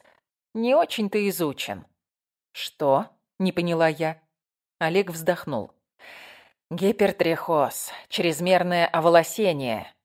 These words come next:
Помнишь, в советских школьных учебниках было две картинки, которые здорово забавляли всех детей? Хвостатый мальчик и волосатый человек Евтихиев», перебила я.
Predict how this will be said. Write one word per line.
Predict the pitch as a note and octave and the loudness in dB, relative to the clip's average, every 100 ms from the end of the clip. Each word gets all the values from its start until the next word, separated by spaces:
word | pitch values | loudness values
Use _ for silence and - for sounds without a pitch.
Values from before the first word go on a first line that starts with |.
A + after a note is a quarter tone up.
| _ | _
Помнишь, | - D#4 C4+ D#3+ - | -2 0 2 0 -2
в | |
советских | - F3+ F3 F#3+ - E3+ | 2 4 4 2 0 -6
школьных | - - F#3+ F3 E3 | -4 2 4 4 0
учебниках | E3+ - B3 B3 E3 - G#2+ - - _ | -6 -2 0 0 -2 -6 -8 -10 -20 _
было | F3 F#3 F3+ E3+ | -4 0 4 2
две | E3 F3 | 2 2
картинки, | F#3+ F3 - A#3+ D#3 C3+ A2 - - _ | 2 0 0 -4 -2 -4 -6 -6 -20 _
которые | - D3 D#3+ D#3 | -6 0 2 2
здорово | D3 C#3+ F#3 E3+ D#3+ | 0 4 6 6 4
забавляли | D#3+ D#3 D3+ F3+ F#3 | 4 4 6 6 4
всех | D#3 - E3+ | 2 -2 -2
детей? | D#3 E3+ E3+ C#3 A2+ _ _ _ _ | -2 -6 -2 -4 -4 _ _ _ _
Хвостатый | - G#3+ A3+ A3 F3+ D3+ E3 | -8 2 2 6 6 6 4
мальчик | F3 C4+ F#4 B3 - D3+ - | 4 6 6 4 -2 -2 0
и | D#3+ D3+ C#3+ A#2 _ _ _ | 0 0 0 -4 _ _ _
волосатый | G3 F#3 F3+ E3+ - G#3+ G#3+ G#3 | -6 0 2 0 -2 -2 0 -2
человек | - F#3+ F3+ F3 G3 | -4 0 2 0 -4
Евтихиев», | F#3+ F#3 - F#3+ - A3 C3+ - - _ _ - | -6 -8 -8 -10 -6 -4 -4 -8 -20 _ _ -10
перебила | E3+ D#3 D#3 D#3 | -6 -4 -2 0
я. | D#3 C3+ G2+ | 0 -2 -6